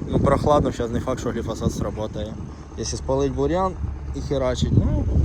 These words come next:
теж. Або варіант, якщо б з лапками була, теж похерено було.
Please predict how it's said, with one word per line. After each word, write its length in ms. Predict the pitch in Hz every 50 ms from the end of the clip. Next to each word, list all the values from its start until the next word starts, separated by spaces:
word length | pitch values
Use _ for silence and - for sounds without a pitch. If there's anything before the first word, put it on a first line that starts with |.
| - - -
теж. 260 | - - - - - - - - - - - - - - - - - - - 117
Або 440 | 135 143 147 - 220 254 277 302 302 - - - - - - - - -
варіант, 420 | 139 147 160 170 185 196 214 214 214 - - - -
якщо 220 | 165 160 - 165 151
б 80 | 143
з 40 | 139
лапками 440 | 151 156 143 127 123 143 135 139 127
була, 380 | 123 127 131 127 127 139 135 - - - - - - - - -
теж 160 | 175 165 160
похерено 680 | 160 151 - 170 - - 156 156 151 151 - - -
було. 380 | - - 127 127 123 123 120